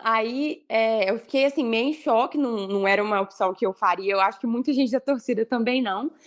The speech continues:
Mas parece que, assim, pelo que deu a entender no que ele falou na coletiva de pós-jogo, é porque parece que o Palácio foi o que mais correu no treino, foi o que mais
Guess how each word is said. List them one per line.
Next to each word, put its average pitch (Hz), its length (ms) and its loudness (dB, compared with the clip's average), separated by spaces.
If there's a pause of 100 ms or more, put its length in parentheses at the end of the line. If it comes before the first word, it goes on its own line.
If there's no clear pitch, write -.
(420)
Mas 226 400 0
parece 240 460 0
que, 254 300 0
assim, 226 240 -2
pelo 220 240 0
que 233 120 -12
deu 214 200 2
a 254 60 0
entender 226 500 -2
no 190 80 -2
que 185 100 -4
ele 202 100 -4
falou 185 240 0
na 180 100 -4
coletiva 180 480 -2
de 170 100 -8
pós-jogo, 190 560 0
é 311 40 -2
porque - 200 -6
parece 262 400 0
que - 60 -2
o 302 60 -4
Palácio 247 560 -2
foi 339 100 -4
o 339 60 -2
que 277 100 0
mais 247 260 0
correu 202 480 0
no 202 80 -6
treino, 233 480 -2
foi 226 140 -4
o - 40 -2
que 220 100 -2
mais 208 260 2